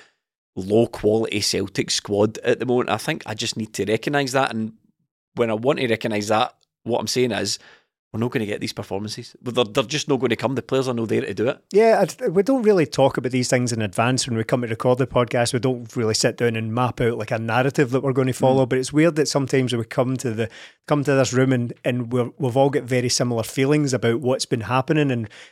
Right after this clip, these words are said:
Speaker 2: I, I've had a similar kind of road to Damascus moment this week as well
Speaker 1: <laughs>
Speaker 2: about where
Speaker 1: Mm.
Speaker 2: I've, I've basically started to do, like, a whole one eighty on my feelings about this season and where it's gone. And I, I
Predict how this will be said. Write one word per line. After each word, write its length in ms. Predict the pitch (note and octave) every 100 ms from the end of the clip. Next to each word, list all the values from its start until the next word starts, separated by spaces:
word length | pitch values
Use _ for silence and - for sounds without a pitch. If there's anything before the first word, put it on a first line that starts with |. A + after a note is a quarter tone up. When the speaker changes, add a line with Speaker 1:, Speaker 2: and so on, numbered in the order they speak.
| _ -
Speaker 2:
I, 500 | C#3+ G#3+ D3+ D3+ D3
I've 100 | B2
had 140 | C3+
a 60 | B2
similar 380 | - C3+ C#3 C3+
kind 220 | C#3+ B2+
of 120 | G#2+ - - -
road 300 | A#2+ C3+ C3
to 100 | C#3
Damascus 540 | C3 B2+ C3 - C3
moment 340 | C#3 C3 C3+ -
this 240 | D3 -
week 140 | D3+ C#3+
as 240 | D3 C#3
well 220 | C3+ C#3+
Speaker 1:
<laughs> 0 |
Speaker 2:
about 300 | C3 C3 B2+ - _ _
where 340 | E3+ C3+ C3+ C3+
Speaker 1:
Mm. 140 | F3+ F3 -
Speaker 2:
I've, 140 | C#3+ -
I've 120 | C3 B2+
basically 320 | F3 F3+ F#3+
started 400 | - D#3 D#3 B2
to 80 | A#2+
do, 220 | C3 B2+
like, 180 | A#2 A2
a 80 | A2+
whole 240 | - B2
one 200 | A#2 B2
eighty 280 | A#2 A#2+ C#3
on 260 | B2 A#2 A2 _ C#3+
my 320 | A#2+ C3 B2+
feelings 480 | A#2 B2 B2 C3 B2
about 180 | A#2 -
this 160 | A#2
season 360 | - B2+ C3+ C3+
and 120 | A#2
where 140 | A#2
it's 120 | A#2+ -
gone. 320 | A#2+ C#3 D3
And 120 | C3
I, 80 |
I 40 | B2